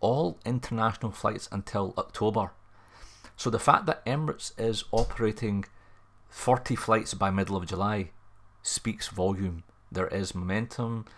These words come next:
and, you know, Emirates has a family-like culture. Everyone knows each other, everyone takes care of themselves. And I just want to say this, if you are out of a job just now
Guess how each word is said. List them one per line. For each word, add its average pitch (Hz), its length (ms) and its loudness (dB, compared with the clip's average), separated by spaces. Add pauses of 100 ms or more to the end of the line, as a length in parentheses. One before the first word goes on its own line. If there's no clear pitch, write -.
(320)
and, 90 480 -4 (200)
you 101 100 -4
know, 98 220 -2
Emirates 120 320 -2
has 98 480 2
a - 80 2
family-like 101 800 2
culture. - 500 -4
Everyone 107 520 -2
knows 98 240 0
each - 200 -8
other, 95 300 -2
everyone 101 360 -4
takes - 360 -10
care 95 220 -6
of 90 80 -6
themselves. 92 540 -4 (640)
And 131 300 2 (340)
I 156 80 6
just 180 160 4
want 147 140 2
to 131 60 -2
say 123 180 0
this, 104 340 0 (200)
if - 280 -4
you 131 240 0 (140)
are 110 360 2
out 117 200 0
of 104 60 0
a 98 60 2
job 87 280 0
just - 200 -6
now 85 200 -4